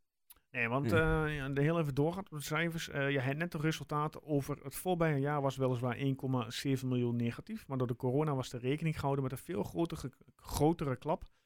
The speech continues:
Speaker 1: De daling van de inkomsten werden veroorzaakt door het gebrek aan wedstrijdrecettes, vijf komma vier miljoen euro.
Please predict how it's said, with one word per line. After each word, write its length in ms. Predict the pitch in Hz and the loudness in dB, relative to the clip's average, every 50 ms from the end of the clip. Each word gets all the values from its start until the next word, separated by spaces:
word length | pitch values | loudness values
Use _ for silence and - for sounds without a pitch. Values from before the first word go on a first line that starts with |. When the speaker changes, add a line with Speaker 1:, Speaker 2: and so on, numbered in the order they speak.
| _ - - _ _ _ _ _ | _ -20 -20 _ _ _ _ _
Speaker 1:
De 160 | _ 143 135 120 | _ -4 0 2
daling 380 | 139 135 151 175 180 185 175 | 4 4 6 6 4 4 0
van 120 | - 180 170 | -2 -2 -4
de 60 | 151 | -2
inkomsten 480 | 143 160 160 160 160 156 156 - 147 | 0 -2 -2 -2 -4 -6 -4 -4 -2
werden 180 | 127 131 127 120 | 0 2 0 0
veroorzaakt 540 | - 107 - - 127 147 147 - 156 139 127 | -2 -8 -10 -4 -4 -4 -2 0 -2 0 0
door 100 | 127 117 | 0 -2
het 100 | 123 - | -2 -4
gebrek 520 | - - 131 117 135 127 139 170 170 - | -4 -6 -2 0 0 2 2 0 -2 -2
aan 180 | 127 127 123 117 | -4 -4 -4 -2
wedstrijdrecettes, 880 | 120 139 - - - 165 156 151 139 - - 170 - 196 190 - - - _ _ _ _ _ | -2 -4 -2 0 0 0 0 0 -2 -2 -2 -2 -2 -2 -6 -8 -8 -12 _ _ _ _ _
vijf 300 | - - 123 113 107 - | -6 -4 -4 -4 -4 -4
komma 180 | - 110 107 - | -8 -8 -8 -4
vier 200 | - 135 123 117 | -2 -2 0 0
miljoen 240 | 113 113 110 113 | 0 -2 0 0
euro. 400 | 123 139 143 143 151 151 156 156 | 0 0 2 2 2 0 0 -2